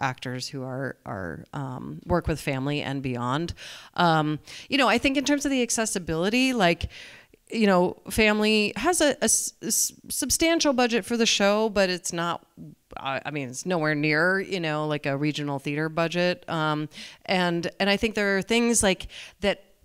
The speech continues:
could tap into the creativity. So, like, for this set, you know, we built ramps, um, on various points of the stage. We have the railings everywhere so that hopefully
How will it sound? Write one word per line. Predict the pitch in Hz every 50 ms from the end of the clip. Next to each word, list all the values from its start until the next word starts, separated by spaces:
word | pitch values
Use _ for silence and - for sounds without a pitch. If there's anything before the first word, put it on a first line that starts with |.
| _ _
could | - 240 196 -
tap | - - 214 220 233 - 220
into | 214 220 202 214 202
the | 202 190
creativity. | - - - 190 180 175 170 - - 185 170 180 190 190 190
So, | 185 - 208 196
like, | 190 196 185 190 - -
for | - - 208 196
this | 180 202 202 - -
set, | - - - 147 131 - - -
you | - 170
know, | 160 160 156 151 151
we | 151 165 160
built | 151 156 165 151 151 151 147 - - - - - - - - _
ramps, | - 180 202 190 185 185 - - - - - - - -
um, | - 170 160 160 156 147 147 156 151 - -
on | - 156 156 156 156 156 151
various | 165 170 170 165 156 -
points | - 175 170 160 -
of | 151
the | 156 151
stage. | - - 180 165 160 156 156 156 151 147
We | 160 147
have | 147 151 147 143
the | 147 147
railings | 135 165 175 180 170 170 160 160 160 160 156 -
everywhere | - 156 165 160 160 156 156 151
so | - - 165 151
that | 156 151 151 156
hopefully | 151 160 147 - - 156 151 147 147 139